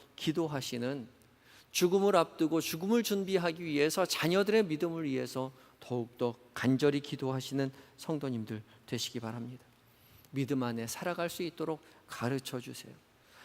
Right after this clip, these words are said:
한 귀로 듣고 한 귀로 흘리는 것 같지만, "아유, 알았어, 어머니. 어머니, 아버지, 그만하세요. 알겠어요."라고 말하는 것 같지만, 어머니, 아버지가 믿음 안에 살아가는 그 모습을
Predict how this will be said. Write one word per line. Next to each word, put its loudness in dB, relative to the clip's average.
한 2
귀로 6
듣고 2
한 0
귀로 2
흘리는 -2
것 -8
같지만, -4
"아유, 0
알았어, 2
어머니. 0
어머니, 4
아버지, 4
그만하세요. 2
알겠어요."라고 4
말하는 4
것 -2
같지만, -2
어머니, 6
아버지가 2
믿음 0
안에 0
살아가는 -4
그 -10
모습을 0